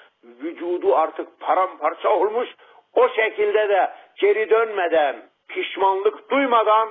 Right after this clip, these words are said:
şehadete koşmuştur. Allahu Teala'nın yüceliğinden diliyorum,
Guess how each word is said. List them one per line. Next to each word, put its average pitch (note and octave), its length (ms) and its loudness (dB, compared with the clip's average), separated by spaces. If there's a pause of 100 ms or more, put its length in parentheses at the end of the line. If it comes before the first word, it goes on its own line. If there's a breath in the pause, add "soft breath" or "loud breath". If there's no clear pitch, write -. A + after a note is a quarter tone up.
(440 soft breath)
şehadete F3 640 0
koşmuştur. - 540 -10 (140)
Allahu D#3+ 440 -2
Teala'nın D#3+ 760 0 (320 loud breath)
yüceliğinden E3+ 840 0
diliyorum, E3 480 0